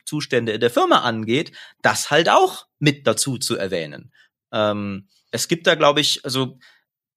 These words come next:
ich glaube, damit kämpfen viele in unserem Metier und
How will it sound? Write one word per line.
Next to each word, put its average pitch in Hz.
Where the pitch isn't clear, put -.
ich -
glaube, 170
damit 170
kämpfen 196
viele 175
in 123
unserem 113
Metier 107
und 127